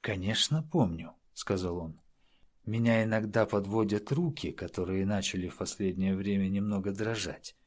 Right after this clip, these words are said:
Об этом все в банке знают, но стараются мне не говорить. А память у меня осталась прежняя. Я двадцать семь лет работаю в банке.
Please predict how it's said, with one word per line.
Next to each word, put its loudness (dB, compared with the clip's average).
Об 2
этом 6
все 4
в -2
банке 4
знают, 2
но -4
стараются -2
мне 2
не 4
говорить. -2
А -4
память 0
у -2
меня -6
осталась -4
прежняя. -2
Я 8
двадцать 4
семь 2
лет 2
работаю 0
в -4
банке. -2